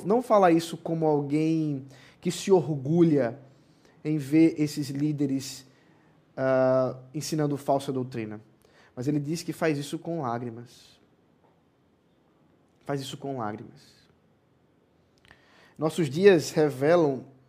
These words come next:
muita, ah, muita liderança que não deve ser seguida. Exemplos terríveis de pessoas que são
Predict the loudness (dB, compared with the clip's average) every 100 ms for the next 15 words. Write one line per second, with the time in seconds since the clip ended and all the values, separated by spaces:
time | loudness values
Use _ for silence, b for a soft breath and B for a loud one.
0 | -10 -6 -6 -2 2 6 6 6 4 0
1 | -8 _ _ _ _ _ -8 -2 0 0
2 | 0 0 0 6 6 6 2 0 -6 -8
3 | -10 b b b -6 -2 2 2 2 0
4 | -6 -8 -8 -8 -8 -12 -18 _ _ _
5 | _ _ b b b b 0 0 2 2
6 | 2 0 -2 -4 -10 -8 6 8 8 6
7 | 4 4 0 0 -2 0 -2 -2 -4 -4
8 | -10 -6 -2 -2